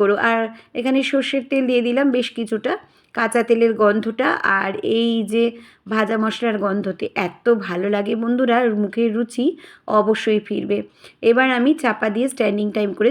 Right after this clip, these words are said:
তোমাদের কাছে লুকসটা দেখাচ্ছি। দেখো কত সুন্দর দেখতে হয়েছে, দেখেই মনে হচ্ছে না যে গরম গরম ভাতে মেখে খাই?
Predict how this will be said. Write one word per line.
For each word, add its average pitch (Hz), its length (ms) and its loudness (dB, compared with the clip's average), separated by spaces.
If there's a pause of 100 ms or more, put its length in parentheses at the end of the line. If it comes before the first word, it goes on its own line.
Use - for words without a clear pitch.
তোমাদের 208 340 0
কাছে 202 240 -2
লুকসটা 202 360 -2
দেখাচ্ছি। 196 340 -6
দেখো 214 180 -4 (140)
কত 240 240 0 (160)
সুন্দর 202 280 -2 (100)
দেখতে 190 260 -6
হয়েছে, 208 200 2 (420)
দেখেই 277 380 2
মনে 277 180 4
হচ্ছে 302 280 -2
না 370 40 2 (100)
যে 240 80 0 (100)
গরম 202 280 4
গরম 220 180 0 (100)
ভাতে 202 280 -2 (180)
মেখে 196 280 -4
খাই? 311 160 0